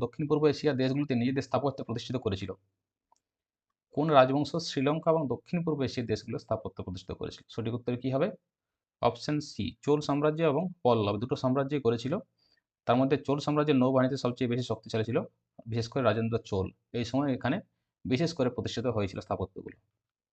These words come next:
ছয় নম্বর, দেশলাই কাঠির ডগায় থাকে, কি থাকে? দেশলাই কাঠির ডগাতে যেটা থাকে,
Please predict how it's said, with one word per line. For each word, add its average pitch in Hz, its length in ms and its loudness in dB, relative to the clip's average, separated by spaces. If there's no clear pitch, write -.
ছয় 165 200 8
নম্বর, 175 260 2
দেশলাই 165 280 6
কাঠির 165 260 2
ডগায় 139 280 6
থাকে, 98 220 -2
কি 160 160 -2
থাকে? 139 200 -2
দেশলাই 139 320 0
কাঠির 156 260 2
ডগাতে 135 300 4
যেটা 120 280 0
থাকে, 117 200 0